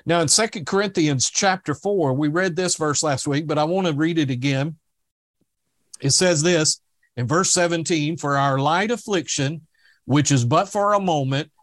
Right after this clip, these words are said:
is working for us a far more exceeding and eternal weight of glory." Look at verse eighteen. "While we do not look at the things which are seen,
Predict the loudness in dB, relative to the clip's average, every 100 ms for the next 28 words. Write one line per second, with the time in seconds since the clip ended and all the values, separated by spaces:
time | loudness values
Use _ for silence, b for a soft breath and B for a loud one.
0 | _ _ -4 -2 2 2 2 0 -2 -2
1 | -4 -4 0 2 4 2 2 2 0 -2
2 | -2 -4 -4 -4 0 2 4 2 0 2
3 | 0 0 0 0 0 2 2 0 -4 -2
4 | 0 0 0 -2 0 0 0 0 -2 -2
5 | -2 0 0 -2 -4 -6 -4 -2 0 0
6 | 0 -2 -4 -4 -4 -6 b b b b
7 | -8 0 2 4 4 2 2 2 2 0
8 | 0 0 0 -2 -2 -4 -6 -2 0 2
9 | 0 -4 -4 -4 -4 -10 -6 -6 -4 -6
10 | -6 -2 -2 -2 -2 -2 0 0 0 0
11 | 0 0 0 -2 -4